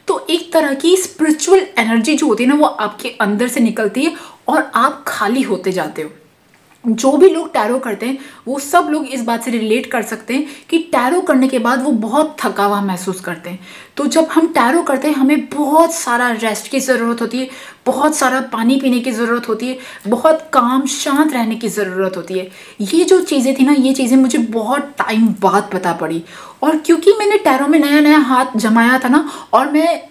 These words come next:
I was good at it, मुझे ऐसा लगता था मैं बहुत अच्छी हूँ, तो मुझे बहुत मज़ा आता था। टैरो जब मैं initially start किया,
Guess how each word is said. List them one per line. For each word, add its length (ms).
I 140
was 160
good 220
at 200
it, 200
मुझे 260
ऐसा 140
लगता 200
था 100
मैं 140
बहुत 200
अच्छी 280
हूँ, 100
तो 240
मुझे 220
बहुत 420
मज़ा 240
आता 260
था। 320
टैरो 500
जब 180
मैं 360
initially 420
start 500
किया, 220